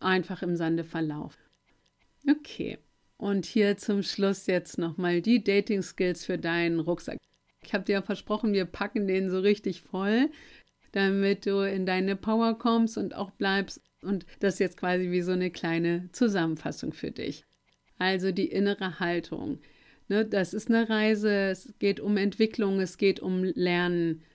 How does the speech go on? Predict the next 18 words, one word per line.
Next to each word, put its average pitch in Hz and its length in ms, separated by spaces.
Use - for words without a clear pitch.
Sei 190 440
offen 208 600
und 190 320
neugierig 202 800
und 185 220
mutig 196 720
und 185 180
voll 208 220
Vertrauen 175 680
in 240 280
dich, 220 260
in 214 160
die 220 160
Menschen 214 440
und 196 160
in 196 180
deine 185 260
Lernfähigkeit. 170 960